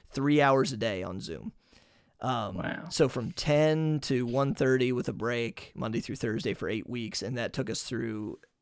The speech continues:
Speaker 1: um, A one and, uh, you know, the language level learning, language learning levels. And so then I decided to take the next class and do A two. And so that was eight more weeks. So for the last sixteen weeks since January,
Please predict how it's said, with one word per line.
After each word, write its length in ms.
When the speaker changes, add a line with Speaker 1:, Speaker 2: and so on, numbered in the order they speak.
Speaker 1:
um, 540
A 180
one 440
and, 260
uh, 120
you 140
know, 80
the 100
language 400
level 440
learning, 340
language 400
learning 260
levels. 320
And 300
so 220
then 180
I 80
decided 380
to 100
take 240
the 60
next 240
class 320
and 80
do 160
A 160
two. 480
And 100
so 80
that 100
was 120
eight 120
more 220
weeks. 300
So 160
for 120
the 60
last 220
sixteen 500
weeks 380
since 200
January, 720